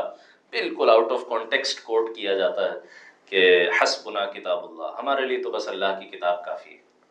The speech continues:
بالکل آؤٹ۔ وہ کسی اور معنی میں یہ کہہ رہے تھے، وہ پوری روایت اگر پوری حدیث سامنے ہو تو پتہ چلتا ہے وہ کس معنی میں کہہ رہے تھے، لیکن اس کو out of context لے جا کر اور اس سے یہ مطلب لے لیا گیا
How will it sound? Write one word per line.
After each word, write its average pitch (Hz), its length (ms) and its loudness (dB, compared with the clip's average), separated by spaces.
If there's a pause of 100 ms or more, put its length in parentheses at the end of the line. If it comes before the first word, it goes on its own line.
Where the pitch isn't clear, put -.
بالکل 156 300 -4
آؤٹ۔ 107 120 2 (120)
وہ 143 140 0
کسی 135 220 -4
اور 151 120 10
معنی 151 260 4
میں 151 100 0
یہ 143 100 0
کہہ 131 180 2
رہے 123 200 6
تھے، 120 80 -4
وہ 113 160 -6
پوری 120 320 -2
روایت 104 340 6
اگر - 200 -8
پوری 113 240 -8
حدیث 104 280 -8
سامنے 104 280 -4
ہو 107 80 -8
تو 110 60 -10
پتہ - 160 -6
چلتا 101 340 -4
ہے 98 60 -4
وہ 95 60 -10
کس - 200 -8
معنی 90 220 -8
میں 87 120 -12
کہہ 87 100 -10
رہے 85 100 -12
تھے، - 480 -18 (400)
لیکن 113 200 2
اس 117 140 0
کو - 60 2
out 131 200 6
of 139 60 0
context 139 500 -2
لے 123 140 2
جا 117 160 8
کر 147 120 0 (380)
اور 117 180 2
اس 113 180 -4
سے 123 100 -2
یہ 120 80 0
مطلب 120 340 0
لے 104 140 -2
لیا 101 180 -2
گیا 95 200 -2